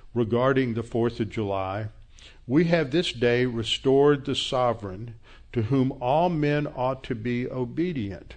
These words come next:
That is God. He's talking about God, not the King of England.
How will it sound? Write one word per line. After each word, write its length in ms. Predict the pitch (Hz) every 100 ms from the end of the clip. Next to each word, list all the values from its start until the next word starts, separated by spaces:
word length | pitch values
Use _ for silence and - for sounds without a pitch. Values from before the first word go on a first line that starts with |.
| -
That 240 | 117 117 120
is 340 | 117 117 107
God. 480 | - 104 95 101 -
He's 200 | 113 107
talking 220 | 139 110
about 160 | 101 101
God, 360 | 120 104 107
not 320 | 101 104 113
the 60 | 110
King 300 | - 113 104
of 120 | 101
England. 400 | 131 127 95 -